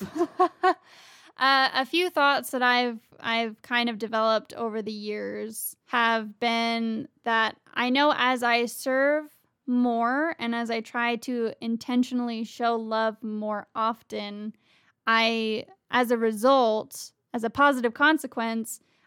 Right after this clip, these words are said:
Speaker 1: I feel better about myself. And I also notice how you show love for me more often. And it also gets me in a mindset of I should be figuring out what is important to me.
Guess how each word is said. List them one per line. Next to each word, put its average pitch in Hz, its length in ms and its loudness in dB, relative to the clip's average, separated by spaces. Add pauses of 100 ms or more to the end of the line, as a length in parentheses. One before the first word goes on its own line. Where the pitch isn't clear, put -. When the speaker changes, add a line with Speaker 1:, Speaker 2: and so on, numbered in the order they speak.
Speaker 1:
I 254 120 -2
feel 247 200 2
better 240 360 0
about 302 280 2
myself. 320 840 0
And 240 200 0
I 240 140 0
also 240 400 0
notice 233 640 2
how 226 280 -2
you 226 380 -4
show 233 300 -2
love 226 300 0
for 226 160 -6
me 226 200 -2
more 214 260 -2 (100)
often. 320 760 -2 (540)
And 240 160 0
it 240 100 0
also 277 600 2 (100)
gets 247 240 0
me 254 100 2
in 247 80 2
a 240 80 2
mindset 233 520 0
of 226 200 0
I 226 200 0
should 226 280 -6
be 226 380 -6 (460)
figuring 240 500 2
out 247 360 4
what 220 340 0
is 262 220 0
important 226 460 -6
to - 80 -12
me. 226 320 -8